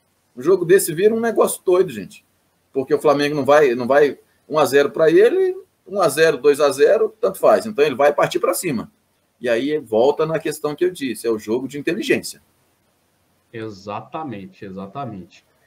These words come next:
Speaker 2: E outro fator, né, gente, que a gente vai falar um pouquinho aqui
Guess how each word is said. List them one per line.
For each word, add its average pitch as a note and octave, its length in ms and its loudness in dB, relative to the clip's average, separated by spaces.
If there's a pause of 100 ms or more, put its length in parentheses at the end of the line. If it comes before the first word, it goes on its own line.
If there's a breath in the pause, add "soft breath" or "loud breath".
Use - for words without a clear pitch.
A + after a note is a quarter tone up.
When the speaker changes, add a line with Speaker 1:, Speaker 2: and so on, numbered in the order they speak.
(120)
Speaker 2:
E D#3 80 -2
outro B3+ 280 4
fator, G#3 480 0
né, A#3 120 -6
gente, B2+ 200 -10
que C#3+ 80 -12
a - 20 -6
gente D#3+ 120 -8
vai E3+ 80 0
falar D3+ 240 -4
um D3 60 -10
pouquinho C3 440 -10
aqui A2+ 360 -14